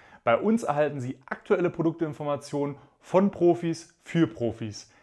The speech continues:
Wir sind Ihr professioneller YouTube-Channel mit den besten Tipps und Trends der Hotellerie und Gastronomie. Und heute zeige ich Ihnen die Tibet Wärmelampe, den Alltagsheld für Ihr Buffet.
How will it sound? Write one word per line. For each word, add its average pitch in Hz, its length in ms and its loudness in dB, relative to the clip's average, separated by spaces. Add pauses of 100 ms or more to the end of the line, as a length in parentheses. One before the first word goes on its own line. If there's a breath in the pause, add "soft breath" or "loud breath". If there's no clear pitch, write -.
(140 soft breath)
Wir 196 240 2
sind 151 340 -4
Ihr 240 200 4
professioneller 165 680 -2
YouTube-Channel 147 580 -4
mit 123 180 -6
den 113 220 -8
besten 180 420 -4
Tipps 208 300 -4
und 156 140 -6
Trends 147 320 -6
der 117 200 -2
Hotellerie 156 640 0
und 151 240 -2
Gastronomie. 113 640 -4 (400 loud breath)
Und 131 240 -2
heute 202 260 6
zeige 180 240 -4
ich 143 160 -12
Ihnen 160 220 -2
die 127 240 -12
Tibet 220 420 4 (120)
Wärmelampe, 117 680 4 (420 soft breath)
den 226 220 8
Alltagsheld 170 760 0 (140)
für 151 440 0
Ihr 196 240 10
Buffet. 104 400 -6